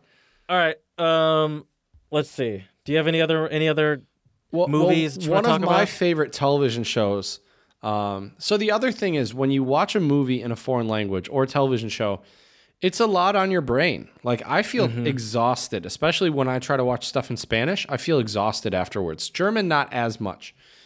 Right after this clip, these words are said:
Speaker 2: um, but
Speaker 1: Right.
Speaker 2: still a little bit. But with, with Spanish, my favorite show, what do you think my favorite show was to watch in Spanish?
Speaker 1: Telenovelas?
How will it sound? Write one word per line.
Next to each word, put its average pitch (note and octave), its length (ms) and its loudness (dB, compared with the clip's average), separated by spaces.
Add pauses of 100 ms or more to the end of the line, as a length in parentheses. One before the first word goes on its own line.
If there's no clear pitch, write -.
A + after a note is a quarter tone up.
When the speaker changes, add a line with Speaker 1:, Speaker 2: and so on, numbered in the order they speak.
(160)
Speaker 2:
um, A2+ 160 -4
but G#2+ 60 0
Speaker 1:
Right. - 100 0
Speaker 2:
still G3+ 400 0
a D#3 80 -2
little C3+ 340 4
bit. G2+ 240 -6 (680)
But D3+ 120 2
with, D#3+ 320 -2
with C#3+ 180 0
Spanish, F#3+ 560 -2
my C3+ 200 0
favorite E3 480 -2
show, C3 220 0
what D#3 160 0
do G3+ 40 -2
you G#3+ 80 -2
think G#3+ 160 -2
my F3 120 2
favorite C#3 280 -2
show B2+ 200 0
was G#2+ 220 0
to A#2 80 -4
watch G2 240 -2
in F#2 60 -10
Spanish? - 500 -8 (1040)
Speaker 1:
Telenovelas? B2+ 1080 0